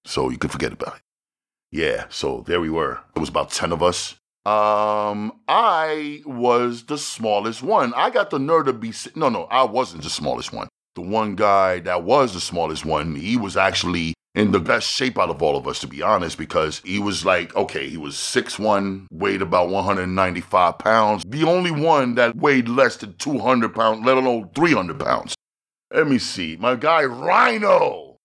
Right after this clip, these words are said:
his big old six-foot-ten, four hundred and eighty-five pounds, but that's my guy. And then the sensei, who is a master of Krav Maga, pudgy little white guy,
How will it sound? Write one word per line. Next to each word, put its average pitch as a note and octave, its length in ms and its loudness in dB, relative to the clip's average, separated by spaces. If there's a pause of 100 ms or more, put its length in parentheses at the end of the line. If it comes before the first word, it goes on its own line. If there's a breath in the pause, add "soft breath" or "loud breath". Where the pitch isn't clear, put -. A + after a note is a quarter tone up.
(140)
his A3+ 280 2
big A3 380 0
old G#3 320 4
six-foot-ten, G#3 1600 0 (800)
four A#3+ 240 6
hundred G#3 380 0
and F#3+ 160 -4
eighty-five G3+ 600 -2
pounds, F#3+ 420 -2
but D#3 100 -2
that's F3 180 0
my D#3 140 0
guy. C#3 300 2 (500)
And C#3 160 0
then D3+ 140 2
the D3+ 100 -2
sensei, A#2+ 880 2 (260)
who D3 300 4
is C3 220 0
a C3 60 4
master C3+ 560 2
of A#2+ 180 2
Krav C#3 300 2
Maga, F#2 340 2 (180)
pudgy F#3 360 0
little G3 240 -2
white F#3 260 2
guy, E3 300 2